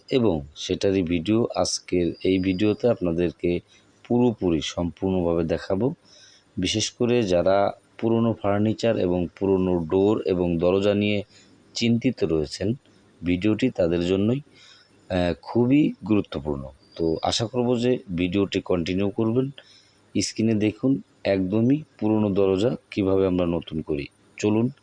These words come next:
ভিডিওটি শুরু করা যাক। তো দর্শক, ফার্স্টে যে কাজটা করতে হবে সেটা হচ্ছে যে স্ক্রিনের দিকে ভালোভাবে লক্ষ্য করে দেখুন।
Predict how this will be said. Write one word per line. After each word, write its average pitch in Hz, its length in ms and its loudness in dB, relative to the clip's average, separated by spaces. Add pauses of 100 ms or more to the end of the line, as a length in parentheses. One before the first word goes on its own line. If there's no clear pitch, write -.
(280)
ভিডিওটি 92 300 0
শুরু 90 240 -2
করা 73 180 -2
যাক। 64 160 -10 (960)
তো - 120 -4
দর্শক, 117 500 0
ফার্স্টে 117 340 -2
যে 110 160 0
কাজটা 104 320 -2
করতে - 340 -6
হবে 107 340 0
সেটা 92 300 -4
হচ্ছে 90 400 -4 (160)
যে 80 200 0 (1040)
স্ক্রিনের 117 500 -2
দিকে 123 240 0
ভালোভাবে 98 480 2
লক্ষ্য 107 300 0
করে 107 200 0
দেখুন। 90 360 -2